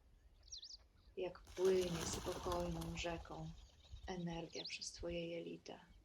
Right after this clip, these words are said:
emocja. Jak jest takie absolutne tak na wszystko, co czujesz, bez wahania. Oczywistość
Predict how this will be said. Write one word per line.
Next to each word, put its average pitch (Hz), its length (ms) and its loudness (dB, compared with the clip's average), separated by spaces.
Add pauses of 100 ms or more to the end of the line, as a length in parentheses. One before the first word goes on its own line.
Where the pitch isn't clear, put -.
emocja. 175 760 -4 (2250)
Jak 175 180 -2
jest 190 220 6
takie 180 580 4 (380)
absolutne 196 920 2
tak - 340 -6 (360)
na 170 120 -10
wszystko, - 460 -2
co 165 180 -10
czujesz, - 600 -4 (920)
bez 180 280 -2
wahania. 165 500 -12 (1800)
Oczywistość - 1080 0